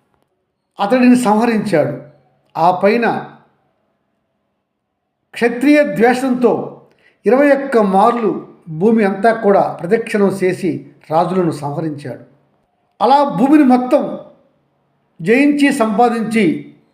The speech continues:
ఈ భూమిని మొత్తాన్ని కశ్యపునికి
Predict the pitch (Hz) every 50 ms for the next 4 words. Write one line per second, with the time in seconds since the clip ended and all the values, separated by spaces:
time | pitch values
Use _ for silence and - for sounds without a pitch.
0 | _ _ 220 233 254 277 277 240 175 165 190 226 247 269 254 226 202 202 202 202
1 | - 262 269 277 269 254 226 165 - - - - - _ _ _ _ - 226 233
2 | 233 - - 302 302 - 302 285 277 - 247